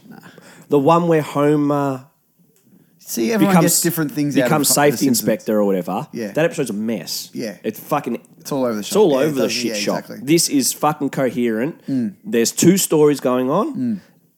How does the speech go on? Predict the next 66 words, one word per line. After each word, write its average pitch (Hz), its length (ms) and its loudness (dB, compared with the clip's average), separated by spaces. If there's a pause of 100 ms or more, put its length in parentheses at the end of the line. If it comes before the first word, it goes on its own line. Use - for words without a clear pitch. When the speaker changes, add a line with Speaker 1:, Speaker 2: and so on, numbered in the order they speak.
(140)
Speaker 2:
They 123 380 2
sort 131 200 0
of 127 60 4
meet 143 140 4
at 139 40 2
the, 107 160 -2
Speaker 1:
Resolve. - 100 -10
Speaker 2:
meet 143 160 2
at 135 80 -6
the 131 60 0
middle 135 260 0
a 135 40 -2
little 160 160 0
bit. 196 460 0
Speaker 1:
Yeah. 110 220 -10 (400)
Speaker 2:
Uh, 117 140 2
the 117 220 0
end, 139 200 0
sort 143 240 0
of. 196 180 -4 (880)
Perfect. - 600 2
There's 123 140 -4
nothing 135 300 -6
wrong. 117 140 -4
It's 120 140 -10
funny. 160 460 -2 (480)
Speaker 1:
I, 165 180 2
I - 20 2
Speaker 2:
heartfelt. 165 640 4
Speaker 1:
agree. 143 360 0
It's - 200 -10
not 147 180 0
as 135 200 -2
funny 131 200 -6
as 120 40 0
Speaker 2:
Doesn't, 160 240 2
Speaker 1:
other 120 80 -4
Simpsons 107 420 -6
Speaker 2:
it - 40 2
Speaker 1:
stuff, 95 120 -6
Speaker 2:
doesn't 151 300 0 (140)
Speaker 1:
though. 139 60 0
Speaker 2:
look - 260 -4 (140)
shit. - 420 -2
It 123 140 -6
Speaker 1:
No, 135 80 0
Speaker 2:
actually 127 120 -4 (100)
Speaker 1:
it 113 100 0
Speaker 2:
looks 139 40 2 (180)
Speaker 1:
actually, 123 100 -4
Speaker 2:
really 123 260 4
Speaker 1:
it 117 40 -2
looks 120 140 2
Speaker 2:
good. 175 100 4
Speaker 1:
a - 20 -6
bit 107 100 -8
better, 101 200 -8
doesn't 101 280 -8
it? 110 60 0
Speaker 2:
It 139 60 2
looks 180 240 0
like 170 180 -2
this 156 160 -4
Speaker 1:
The 156 60 -4
Speaker 2:
one 135 80 2
was 135 80 0